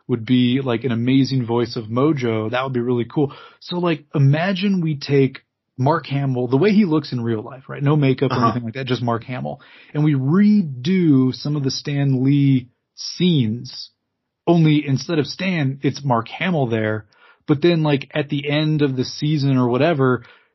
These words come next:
Speaker 1: he, like, we see all of these scenes replayed, only it's getting, like, creepier and scarier with, like, Hamill kind of, like, hamming up his voice and stuff to sound more like Mojo.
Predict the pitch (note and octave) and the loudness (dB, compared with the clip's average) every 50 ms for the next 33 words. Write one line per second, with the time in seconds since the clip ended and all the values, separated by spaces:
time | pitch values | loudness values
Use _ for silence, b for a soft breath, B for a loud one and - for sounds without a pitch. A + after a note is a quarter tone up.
0 | B B _ - - D3 D3+ D#3 C#3+ - C#3+ A#2+ B2 - D3+ C#3 C#3+ C#3 C#3+ - | B B _ -4 -2 -2 -2 -2 -4 -2 -2 -2 -2 -2 -4 -4 -4 -4 -4 -4
1 | D3 D#3 D3+ C#3+ C#3 C#3 C#3 C#3+ C3 C3+ C3+ B2+ C3 - - C#3 C#3 C#3+ C#3 A#2+ | 0 0 2 2 2 2 2 0 0 0 -2 -2 -2 -6 -6 -4 -2 -2 -2 -4
2 | - B2+ C3 C3 C3 - - C3 B2+ B2 B2+ C#3 D#3 D3+ - - D3 C3+ C3 C3 | -4 -2 -4 -4 -4 -6 -4 0 0 2 2 2 0 0 -4 -6 -4 -2 0 0
3 | B2+ A#2+ A2+ - - C3+ B2+ C3 B2+ B2 A#2 A#2 A#2+ - - C#3 C#3 C3+ C#3 D3 | 0 -2 -2 -2 -2 0 0 0 0 -2 -4 -6 -8 -8 -4 -4 -2 -2 -2 -2
4 | C3+ C3+ C3+ C3+ C3+ B2 A2+ A2 - - - - B2 A#2+ B2+ C3+ C#3 C#3 C#3+ C#3+ | -2 0 2 2 2 0 -2 -4 -8 -10 -6 -4 -2 -2 0 0 0 0 0 -2
5 | D3 D3+ C#3+ C#3+ b b b b b b - C#3 C3 A#2 A#2 C3+ B2+ A#2 A#2 A#2 | -2 -4 -6 -12 b b b b b b -2 0 0 0 0 0 0 0 -2 -4
6 | - - - C3 C3 C3+ C3+ C3+ B2+ B2+ B2 B2 - C3 B2+ B2+ B2 B2+ A#2 B2 | -12 -14 -10 -6 -4 -2 0 0 0 0 -2 -4 -6 -6 -4 -2 -2 -2 -4 -4
7 | A#2+ A#2+ A#2+ - - - C3 B2+ B2+ C3 B2+ B2 A#2+ A#2 B2 A2+ G#2+ G#2 G#2 C3+ | -6 -6 -8 -10 -8 -4 -2 0 2 2 2 0 0 -2 -6 -10 -8 -4 -2 0
8 | D#3+ F#3 F#3 F#3+ - - - F3+ F3+ E3 - - F3 F3 F3 - - - C3+ - | 0 0 0 -2 -6 -6 -6 -6 -6 -6 -6 -6 -6 -6 -6 -6 -8 -10 -8 -4
9 | C#3+ C3+ C3 C3 C3 C3 B2 B2 A2+ G#2+ - C#3+ E3 F#3 G3 F#3+ F3+ E3 G3 F#3+ | -2 0 0 2 2 0 0 -2 -4 -4 -4 -4 -4 -2 -2 -2 -2 -2 -4 -2
10 | G3 G3 F#3 - | -2 -2 -4 -6